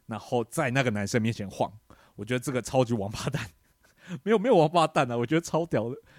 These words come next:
就是让那个男生很痛苦。如果那个男生，因为男生有时候追女生比较困难嘛，所以如果那个男生在那一段时间都没有交到新的女朋友的话，你就会发现痛苦的是他而不是你了。但这些东西前提都是建立在你可以比较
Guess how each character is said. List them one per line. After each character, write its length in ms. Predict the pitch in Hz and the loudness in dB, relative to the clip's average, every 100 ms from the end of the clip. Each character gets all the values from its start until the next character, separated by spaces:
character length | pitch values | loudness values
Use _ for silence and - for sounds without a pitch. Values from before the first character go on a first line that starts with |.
| 160 147 | -20 -12
就 100 | 233 | -4
是 80 | 233 | 0
让 200 | 220 202 | 2 4
那 80 | 170 | 2
个 80 | 147 | 2
男 200 | 123 123 | 0 2
生 160 | 143 | 0
很 160 | 131 117 | 0 -2
痛 240 | 95 139 | -2 -2
苦。 240 | - - - _ _ _ _ _ _ - | -2 -12 -14 _ _ _ _ _ _ -8
如 120 | 233 | 0
果 120 | 226 | 0
那 100 | 220 | 2
个 140 | 247 180 | 0 0
男 180 | 156 | -2
生， 100 | 180 | 0
因 60 | 277 | 0
为 60 | 262 | 2
男 160 | 214 | 0
生 100 | 226 | 2
有 100 | 247 | 2
时 80 | 175 | 2
候 60 | 185 | 2
追 180 | 214 | 2
女 140 | 214 143 | 2 2
生 100 | 175 | 0
比 60 | |
较 100 | 151 | 0
困 280 | 175 - 175 | 0 2 2
难 140 | 127 113 | 2 2
嘛， 260 | 127 123 | 2 0
所 120 | 147 | 0
以 40 | 180 | -2
如 160 | 190 | 0
果 100 | 196 | 0
那 100 | 180 | -2
个 100 | 185 | -2
男 220 | 156 131 123 | -2 -2 -2
生 220 | 151 143 | -2 -2
在 100 | 156 | -2
那 200 | 160 147 | -2 0
一 80 | 135 | 0
段 200 | 147 139 | 0 -2
时 300 | - 120 117 | -4 -6 -4
间 240 | 120 127 | 0 0
都 120 | 135 | 0
没 100 | 139 | 0
有 100 | 127 | 0
交 220 | 110 123 123 | 0 0 0
到 160 | 123 | 0
新 180 | - 123 | -2 -4
的 80 | 120 | -2
女 120 | 104 | -2
朋 120 | 110 | -4
友 140 | 113 107 | -4 -4
的 80 | |
话， 180 | 113 113 - - - - | -2 -4 -4 -18 -20 -2
你 60 | |
就 60 | 165 | -2
会 80 | 175 | 0
发 160 | 165 | 0
现 180 | 160 160 | 0 0
痛 160 | - 156 | -2 -2
苦 180 | 120 | -2
的 40 | 107 | -2
是 100 | 127 | -4
他 200 | 135 123 | -2 0
而 120 | 117 | 0
不 80 | 107 | -2
是 120 | 123 | -4
你 260 | 107 101 123 | -4 -6 -10
了。 160 | 135 - _ _ _ _ _ _ _ - | -12 -14 _ _ _ _ _ _ _ -6
但 140 | 262 | -4
这 140 | 254 | -4
些 160 | 233 247 | -2 2
东 180 | 233 233 | 2 2
西 140 | 233 | -2
前 200 | - 170 | -2 -2
提 160 | 165 151 | 0 2
都 160 | 165 | 2
是 80 | 165 | 0
建 240 | 156 165 151 | 0 0 0
立 140 | 143 | -2
在 260 | 135 139 117 | 0 2 2
你 140 | 107 | -2
可 160 | 104 117 | -2 0
以 200 | 113 107 | 0 -2
比 180 | - 104 | -6 -2
较 220 | 139 | 0